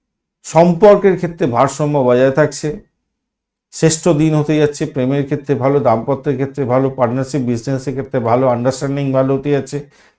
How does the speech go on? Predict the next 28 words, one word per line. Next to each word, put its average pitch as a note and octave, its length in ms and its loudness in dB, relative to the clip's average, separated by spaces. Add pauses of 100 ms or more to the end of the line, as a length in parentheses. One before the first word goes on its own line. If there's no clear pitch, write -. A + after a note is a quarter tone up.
(140)
পারিবারিক F3 600 6
ক্ষেত্রেও F#3 480 2
আপনার D3+ 360 4
ভালো B2+ 300 2
ফল D3 220 0
পাবেন। B2+ 480 0 (440)
আজকের D3 400 4
দিনে E3+ 280 2
কূটনৈতিক E3+ 760 0
ক্ষমতা C#3 640 0
আপনার C#3+ 340 0
খুব F#3+ 260 -2
বেশি D3+ 300 0
পরিমাণে C#3 420 0
কাজে C3 320 2
দিতে D3+ 280 0
যাচ্ছে E3+ 520 0 (220)
এবং C3+ 200 0
আপনি B2 260 0
সাফল্যের B2+ 540 -2
মুখ A#2+ 180 -2
দেখবেন A#2 480 -4
বলে D3 300 -2 (120)
মনে A#2+ 200 -2
করছে। - 500 -12 (1500)
বৃশ্চিক G3 520 4
রাশি G3+ 240 6
অনুযায়ী, F3+ 560 -2